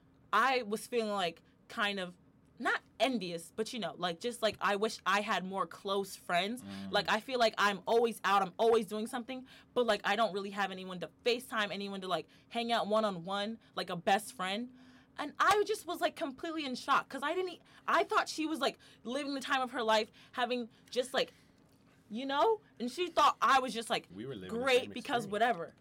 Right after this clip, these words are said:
Speaker 1: Hmm?
Speaker 2: Yeah. I said we were <laughs> lucky living the same experience 'cause he would be out, and I'd just be like, well, like, we didn't have, I didn't have friends that hung out with other friends. But, like, when we
Speaker 1: Oh,
Speaker 2: didn't
Speaker 1: yeah.
Speaker 2: get together as a group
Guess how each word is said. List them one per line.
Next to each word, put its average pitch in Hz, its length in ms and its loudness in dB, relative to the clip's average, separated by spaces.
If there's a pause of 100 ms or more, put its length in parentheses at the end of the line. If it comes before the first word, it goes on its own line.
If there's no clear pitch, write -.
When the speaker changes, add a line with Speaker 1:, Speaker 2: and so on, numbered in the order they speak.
Speaker 1:
Hmm? 269 140 -6
Speaker 2:
Yeah. 113 200 -4 (640)
I 113 60 -14
said 117 120 -6
we 117 140 -6
were 117 200 -4
<laughs> - 40 -8
lucky 135 300 -6
living 123 200 -6
the 110 60 -8
same 113 200 -10
experience 110 360 -12
'cause 90 100 -12
he 113 120 -10
would 127 140 -8
be 110 140 -2
out, 101 220 -2 (340)
and 107 80 -2
I'd 131 140 2
just 123 140 -8
be 120 80 -6
like, 104 220 -2 (420)
well, 156 260 -2
like, 170 140 0
we 262 120 -2
didn't 285 160 -2
have, 135 280 -2
I 262 80 -2
didn't 254 140 0
have 147 120 2
friends 139 240 -2
that 110 180 -2
hung 123 160 -4
out 104 140 -4
with 85 100 -10
other 92 160 -10
friends. 95 280 -14 (440)
But, 107 80 0
like, 113 140 0
when 131 160 0
we 160 60 4
Speaker 1:
Oh, 220 100 8
Speaker 2:
didn't 165 120 4
Speaker 1:
yeah. 165 80 0
Speaker 2:
get 156 100 2
together 139 360 0
as 123 100 -2
a 110 60 -8
group 127 280 -6